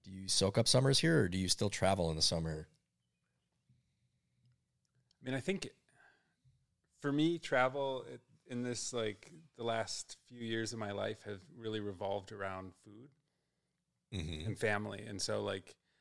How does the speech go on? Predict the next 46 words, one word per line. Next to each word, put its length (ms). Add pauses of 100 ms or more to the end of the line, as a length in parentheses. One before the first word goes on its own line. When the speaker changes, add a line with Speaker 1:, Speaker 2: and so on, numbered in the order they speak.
(160)
Speaker 2:
I 60
travel 340
about 220
as 140
much 240
in 80
the 40
summer 360
as 100
I 80
do 160
in 80
the 80
winter. 380
And, 180 (220)
and, 240
like, 160 (120)
most 280
of 40
my 120
food 400
traveling 460
happens 380
in 120
the, 160
in 80
the 60
shoulder 320
seasons. 520 (500)
You 100
know, 200
harvest, 560 (180)
wa-, 200 (100)
I 60
haven't 200
harvested 400
wild 220
rice 240
in 60
a 40
while, 220
but 80
that's 180
something 360
that, 120
like, 320